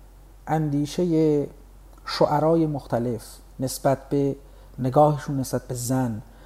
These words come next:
ما وقتی که سراغ، اه، شعرای پارسیگوی هم می‌ریم،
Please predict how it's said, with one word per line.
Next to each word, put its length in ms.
ما 100
وقتی 260
که 300
سراغ، 760
اه، 500
شعرای 460
پارسیگوی 640
هم 180
می‌ریم، 480